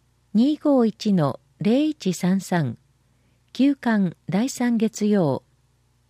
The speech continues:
ジェルキャンドルでクリスマスを華やかに。自分に合った香りを選び、フラワーを使ったアロマジェルキャンドルを作ります。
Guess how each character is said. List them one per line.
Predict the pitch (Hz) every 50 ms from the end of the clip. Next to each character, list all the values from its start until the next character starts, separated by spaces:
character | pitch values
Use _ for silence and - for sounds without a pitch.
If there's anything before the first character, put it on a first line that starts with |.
| _ _ _ _ _ _ _ _ _ _
ジ | - - 196
ェ | 208 196
ル | 285 330
キ | - - 330
ャ | 330
ン | 320 294
ド | 240 233 196
ル | 180 156
で | 151 147 147 - _ _ _ -
ク | - 160
リ | 180 247 277
ス | - - 294
マ | 294 294 285
ス | - - 208 185
を | 160 165
華 | - - 175 185 214
や | 240 233 208
か | - 208 190
に。 | 170 151 147 - _ _ _ _ _ _ _ _ _ _ _ _ _ _ _ _ _ _ _ _ _ -
自 | - 160 202 208
分 | - 320 339 339 330
に | 320 311 302
合 | 302
っ | 311
た | _ _ - 202 -
香 | - 170 180 220 247
り | 233 220 226
を | 220 202 - -
選 | 185 190 196 196 196 -
び、 | 135 135 - _ _ _ _ _ _ _ _
フ | - - 190
ラ | 240 262 277
ワ | 269 247 226 220
ー | 202
を | 175 175
使 | - - - - 208
っ | 202 - _ _ -
た | 180 185 - _ _ _ _ _ _ _
ア | - 165
ロ | 180 233 285
マ | 302 311 311
ジ | 294 - 285
ェ | 277
ル | 285 277
キ | - - 277
ャ | 277
ン | 262 240
ド | 214 208
ル | 175 165 147
を | 135
作 | 135 - - - - 180
り | 180 175
ま | 170 165 185
す。 | - - -